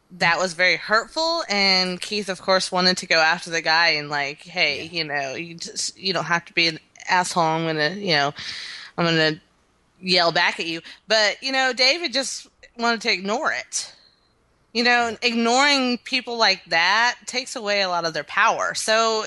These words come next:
Speaker 1: eh, you know, it's not necessarily wrong. I mean, I, I get that he probably was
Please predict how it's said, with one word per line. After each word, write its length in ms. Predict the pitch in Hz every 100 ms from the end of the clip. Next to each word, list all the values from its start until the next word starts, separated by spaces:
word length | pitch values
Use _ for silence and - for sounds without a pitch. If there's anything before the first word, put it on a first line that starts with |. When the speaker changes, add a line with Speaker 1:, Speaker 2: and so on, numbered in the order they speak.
| 123
Speaker 1:
eh, 400 | 277 285 294 277 -
you 80 | 254
know, 160 | 262 269
it's 240 | 269 269
not 160 | 269 247
necessarily 720 | 240 - - 240 220 202 190 - - - - _
wrong. 460 | 185 202 220 185 190
I 100 | 214
mean, 140 | 226
I, 180 | 220 208 -
I 60 | 180
get 200 | 175 185
that 140 | 180
he 100 | 170
probably 560 | 165 180 175 170 160 165
was 380 | 160 160 156